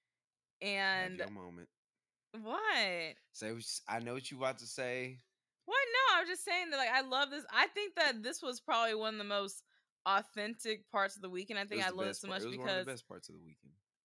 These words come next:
Speaker 2: 'cause we just started, like, praying, like, crying. Like, we were praying for each other, praying for our marriage. We were saying thank you just for bringing us that far and just, like,
Speaker 1: But
Speaker 2: I don't
Speaker 1: you
Speaker 2: know, it just
Speaker 1: never
Speaker 2: showed that it was just so much, like, pure love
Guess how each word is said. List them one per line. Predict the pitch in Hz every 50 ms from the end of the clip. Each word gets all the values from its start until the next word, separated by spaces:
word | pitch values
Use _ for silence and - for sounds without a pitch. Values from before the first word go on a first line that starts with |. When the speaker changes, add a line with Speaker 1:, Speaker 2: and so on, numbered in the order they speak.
| _ _ _ _ _ _ _ _ _ _ -
Speaker 2:
'cause | 262 262
we | 262 285 349
just | 302 349 -
started, | - 370 294 302 285 262 226 208
like, | 247 254 214 220 -
praying, | - 285 269 285 285 277
like, | 254 247 220 226
crying. | - 285 277 247 226
Like, | 202 190
we | 202 226
were | 226
praying | 220 247 254 233 233 254
for | 226 240
each | 240 220 240
other, | 214 214 208
praying | - - 220 214 214 214
for | - 214 220
our | 214 208
marriage. | 202 190 190 190 190 196 196 202
We | 214 202
were | 190 196
saying | 202 - 208 208 196 196 180
thank | 180 175 185 202 196
you | 208 202
just | 185 190 190 190 - -
for | 196 190 180 170 156
bringing | 170 156 180 180 185 185 185
us | 185 190
that | 180 160 - -
far | 220 220 220 214 214 214
and | 208 208 202
just, | 185 185 175 - -
like, | 185 180 170 160 - _ - _ _ _ _ _ _ -
Speaker 1:
But | - -
Speaker 2:
I | 294 330
don't | 311
Speaker 1:
you |
Speaker 2:
know, | 277 262 247
it | 254 262
just | 269 277 277 254
Speaker 1:
never |
Speaker 2:
showed | 294 262 262 262 247
that | 247 226 214
it | 220
was | 220 240 226
just | 214 208 -
so | - 220 214
much, | 214 208 214 -
like, | 214 190 165 165 _
pure | - - 226 208 202 202 190
love | 185 165 170 175 180 175 165 160